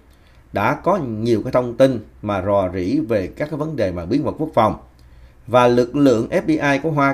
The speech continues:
Kỳ đã tiến hành để mà điều tra, cũng như là Bộ Tư pháp của Mỹ cũng đã vào cuộc. Tuy nhiên thì đến, ừ, tháng tư này, tức là xảy ra trong vòng có mấy tháng trời, mà mới bắt đầu phát hiện được.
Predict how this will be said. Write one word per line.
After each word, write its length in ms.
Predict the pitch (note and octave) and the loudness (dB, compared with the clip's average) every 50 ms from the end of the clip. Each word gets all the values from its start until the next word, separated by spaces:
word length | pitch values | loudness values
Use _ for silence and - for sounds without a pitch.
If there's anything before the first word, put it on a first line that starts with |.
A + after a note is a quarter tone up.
| C3+ | -2
Kỳ 180 | - A#2 G#2 G2 | -2 -2 -2 -2
đã 180 | F2+ F#2 G2+ A2 - | -2 -4 -6 -6 -4
tiến 260 | - D3+ E3 G3+ A3+ | 0 2 2 2 0
hành 280 | G#3+ E3 B2+ A2+ G#2+ F2+ D2+ - - - - - - - | 0 0 0 0 -2 -4 -8 -12 -20 -20 -20 -20 -8 -4
để 320 | G#2 G2 F2 G2 C3+ E3+ F3 D3+ | -2 0 0 0 0 -2 -2 -2
mà 460 | C3 B2 A#2 A2+ A2+ A2+ A2 G#2+ G2+ | -2 -4 -4 -2 -2 0 0 0 0
điều 220 | G2 G#2 G#2 F#2+ | 0 0 0 0
tra, 420 | F2+ - B2 C3+ D3 D3 B2 - - - - - _ - - - - | 2 4 4 6 6 6 4 2 -4 -12 -20 -20 _ -20 -20 -10 -8
cũng 180 | - B2 D#3+ | -6 -2 0
như 80 | E3+ E3 | 2 2
là 100 | C3+ A2 | 2 2
Bộ 260 | G2 F#2+ F#2 G2 G#2+ - | 2 0 -2 -4 0 2
Tư 160 | C#3+ C#3 C3 C3+ | 2 2 4 4
pháp 260 | - D#3+ F#3+ F#3+ - | 2 0 0 0 -4
của 140 | - G#2+ A#2+ | -6 -6 -6
Mỹ 460 | C3+ B2 G#2+ G#2 G2+ G2+ A2+ E3 E3 - - - - - - | -6 -6 -6 -4 -2 0 0 0 0 -2 -8 -18 -20 -10 -6
cũng 260 | G#2+ G2+ A#2+ D#3 D3+ | -6 -4 -4 -2 0
đã 220 | A#2 G#2+ A#2+ C#3+ | 0 2 2 0
vào 340 | B2 G#2+ A#2 A2+ A2 F#2+ - - | 0 2 2 4 4 2 0 0
cuộc. 300 | G#2+ A2 C3+ C#3 - - - - - - - - - - | 2 2 2 2 0 -6 -14 -20 -20 -20 -20 -20 -8 0
Tuy 180 | - C3+ C#3 | 2 2 2
nhiên 280 | C3 C3 C3+ C#3 C3+ A#2+ | 2 2 0 -2 -2 -2
thì 120 | A2 G2+ | -4 -4
đến, 340 | F#2 F#2+ G#2 B2 E3 F#3+ F3+ D#3+ - | -2 0 0 0 0 -2 -6 -8 -8
ừ, 240 | B2+ B2 B2 A#2+ - - - | -8 -8 -8 -8 -10 -8 -4
tháng 220 | B2+ C#3+ F3 F3+ | -2 -2 0 4
tư 200 | - C#3 C3+ C3 | 6 6 6 6
này, 200 | B2 B2 G#2+ F#2+ | 4 2 0 0
tức 140 | F#2 - C#3 | 0 -4 -4
là 140 | C#3+ A#2 G2 | -2 -4 -2
xảy 220 | F2+ F#2 F#2+ B2 | -2 -4 -4 -2
ra 160 | B2+ B2+ A#2+ A#2 | -2 -2 -2 -2
trong 200 | - A#2 A2 G#2+ | -2 -6 -4 -4
vòng 180 | G#2 F2+ F2 | -4 -4 -6
có 80 | E2+ A2 | -8 -8
mấy 160 | - B2+ D#3 A2 | -8 -8 -6 -6
tháng 100 | C3 D3 D3 | -6 -4 0
trời, 240 | - G#2+ F2+ D#2+ - - - - - - - - - - - - - - | 0 2 2 0 -2 -6 -12 -20 -20 -20 -20 -20 -20 -20 -20 -20 -12 -8
mà 180 | G#2 G2+ F#2+ | -6 -4 -4
mới 300 | E2+ F2+ G2 A2 B2+ - | -4 -2 0 2 2 2
bắt 280 | - - D#3+ D3+ - - | 0 -2 -6 -6 -6 -6
đầu 220 | B2 G2+ F2+ E2 - | -4 -4 -4 -4 -4
phát 180 | - C3 C3+ - | -4 -6 -4 -6
hiện 220 | G#2 F#2+ F#2+ F#2+ | -8 -8 -6 -4
được. 340 | F#2+ G#2 A2 A2+ A2+ - | 0 0 0 0 0 -4